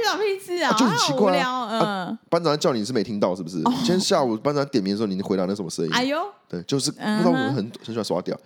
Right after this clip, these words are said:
Speaker 1: 嗯。
Speaker 2: 他就跟你，他就会跟你说，你，你睡觉前，你，你晚上就寝前到我床前找我。
Speaker 1: <laughs> 啊，一定要去。
Speaker 2: 一定要去全副武装，然后就立正站好这样子啊。
Speaker 1: 好，哦。
Speaker 2: 很屌啊。然后就站好之后，
Speaker 1: 嗯。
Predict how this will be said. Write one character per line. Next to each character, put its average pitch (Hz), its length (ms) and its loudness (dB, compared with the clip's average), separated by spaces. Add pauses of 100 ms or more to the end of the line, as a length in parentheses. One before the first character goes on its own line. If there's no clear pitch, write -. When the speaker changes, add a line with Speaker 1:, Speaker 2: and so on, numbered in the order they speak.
(140)
Speaker 1:
嗯。 196 240 0
Speaker 2:
他 175 60 4
就 180 100 2
跟 165 100 0
你， 139 80 -2
他 147 140 -2
就 147 80 0
会 151 60 2
跟 135 120 -2
你 104 80 -2
说， 107 480 0
你， 92 280 -8
你 101 100 -16
睡 117 180 -2
觉 117 140 2
前， - 160 -12
你， 95 320 -6
你 92 540 -8
晚 90 140 -4
上 117 120 -4
就 127 140 0
寝 82 180 -8
前 - 180 -8 (520)
到 107 120 0
我 95 60 2
床 - 220 -8
前 76 160 -6
找 - 140 -12
我。 - 200 -10 (320)
Speaker 1:
<laughs> - 80 -4 (1300)
啊， 226 120 0
一 214 80 0
定 185 80 -4
要 170 80 -2
去。 185 160 -2
Speaker 2:
一 190 260 -4
定 123 100 2
要 147 60 2
去 143 120 0
全 123 160 -4
副 131 80 -2
武 117 80 0
装， 104 160 2
然 95 100 2
后 101 80 2
就 110 80 -2 (100)
立 120 180 0
正 107 180 2
站 92 160 0
好 - 160 -10
这 95 80 -4
样 82 100 -2
子 - 80 -10
啊。 - 80 -12 (220)
Speaker 1:
好， 294 140 -2 (360)
哦。 262 220 -2
Speaker 2:
很 180 60 0
屌 90 260 2
啊。 85 80 -10 (140)
然 107 100 4
后 110 80 2
就 101 60 -2
站 110 120 2
好 92 160 0
之 98 80 -2
后， 107 200 2
Speaker 1:
嗯。 - 40 -16